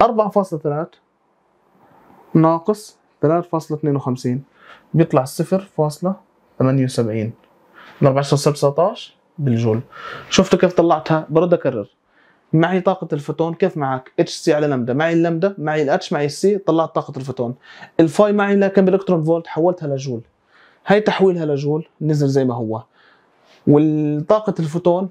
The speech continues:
هيها عادي جدًا، ستة فاصلة صفر اللي هو الثابت بلانك ضرب السي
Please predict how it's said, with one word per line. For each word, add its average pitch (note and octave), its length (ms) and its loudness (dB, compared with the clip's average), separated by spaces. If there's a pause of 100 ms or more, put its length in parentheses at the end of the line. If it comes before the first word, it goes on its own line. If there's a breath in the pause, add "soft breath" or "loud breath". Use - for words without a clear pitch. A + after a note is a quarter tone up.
(140)
هيها C3 400 -2
عادي D#3 260 0
جدًا، D3 300 -6
ستة F3+ 280 -4
فاصلة D#3+ 280 -4
صفر F3 200 -4
اللي C#3+ 120 0
هو F3 140 4
الثابت D#3+ 400 -4
بلانك D3+ 440 -4 (520)
ضرب C#3+ 240 4
السي C3+ 840 0